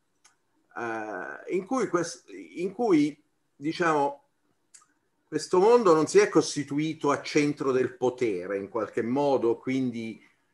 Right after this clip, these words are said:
che si contrappone, ma che si contrappone all'Asia, per esempio, all'Oriente,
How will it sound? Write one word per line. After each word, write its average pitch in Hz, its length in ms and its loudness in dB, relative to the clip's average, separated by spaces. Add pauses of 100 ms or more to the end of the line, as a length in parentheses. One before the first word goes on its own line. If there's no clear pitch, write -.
(120)
che 143 840 4
si 131 200 -8
contrappone, 139 1800 2 (280)
ma 131 600 -4
che 139 680 4
si 127 100 -8
contrappone 135 460 0
all'Asia, 131 640 4
per 127 160 -2
esempio, 127 500 -4
all'Oriente, 123 1080 0